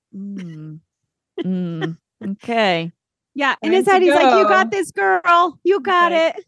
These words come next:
Speaker 1: "Mm-hmm." Yeah. So that was a little embarrassing, but I, you know, at some point I was like,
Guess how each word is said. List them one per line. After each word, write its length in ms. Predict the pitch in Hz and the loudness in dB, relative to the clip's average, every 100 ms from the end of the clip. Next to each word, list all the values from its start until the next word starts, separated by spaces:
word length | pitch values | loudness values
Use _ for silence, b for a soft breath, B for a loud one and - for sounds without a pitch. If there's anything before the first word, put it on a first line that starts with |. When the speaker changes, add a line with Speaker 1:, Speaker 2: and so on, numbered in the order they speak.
| 220 | -14
Speaker 1:
"Mm-hmm." 640 | 233 233 226 220 220 214 185 _ _ _ _ _ _ _ _ _ - | -10 -8 -8 -8 -6 -8 -10 _ _ _ _ _ _ _ _ _ -14
Yeah. 320 | 117 76 113 _ _ _ _ _ _ _ | -10 -10 -12 _ _ _ _ _ _ _
So 100 | - | -2
that 160 | 277 320 | 0 0
was 100 | 339 | -2
a 40 | |
little 260 | 339 349 339 | -4 -4 -4
embarrassing, 720 | 294 240 208 208 - 165 175 | -2 -2 -2 -4 -10 -12 -8
but 100 | 196 | -4
I, 280 | 208 208 - | -4 -4 -8
you 100 | 240 | -8
know, 460 | 240 233 240 254 247 _ _ _ _ | -4 -2 -2 -2 -6 _ _ _ _
at 180 | - - | -14 -8
some 220 | 233 247 | -4 -4
point 260 | 262 240 - | -4 -8 -8
I 160 | 208 220 | -4 -4
was 160 | 214 | -2
like, 480 | 208 185 170 123 - | -2 0 0 -4 -14